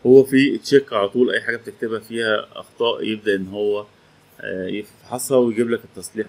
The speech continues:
بتاعها. هو بيقول لك هيديك نتيجة أكتر كل ما تديله الاسم بتاعك والدوكيمنت تايب، هل هو أكاديميك رايتنج فهيخلي باله من حاجات معينة، ولا جنرال، هل أنت بتستخدم البريتش ولا الأمريكان، الستايل جايد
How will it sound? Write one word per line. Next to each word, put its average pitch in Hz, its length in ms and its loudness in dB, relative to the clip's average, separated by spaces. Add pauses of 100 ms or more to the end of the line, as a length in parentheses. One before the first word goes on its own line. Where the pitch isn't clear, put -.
بتاعها. - 160 -20 (1040)
هو 123 80 4
بيقول 139 200 10
لك 135 180 -2
هيديك 113 440 0
نتيجة 120 280 -2
أكتر 131 280 -2 (100)
كل 120 160 2
ما 110 160 -8 (160)
تديله 110 160 -6
الاسم 104 320 -12
بتاعك 107 380 2
والدوكيمنت 101 580 -8 (100)
تايب، 104 260 4 (460)
هل 107 160 -4
هو 110 180 4
أكاديميك 107 480 -2
رايتنج 107 420 0 (120)
فهيخلي 95 400 -8
باله 101 240 0
من 95 160 -12
حاجات 98 280 -10
معينة، 101 480 -6 (320)
ولا 104 200 0
جنرال، 110 460 -2
هل 107 160 -2
أنت 104 180 -8
بتستخدم 101 560 -8
البريتش 87 920 -2
ولا 95 200 0
الأمريكان، 104 540 -4 (840)
الستايل 110 460 4
جايد 113 260 2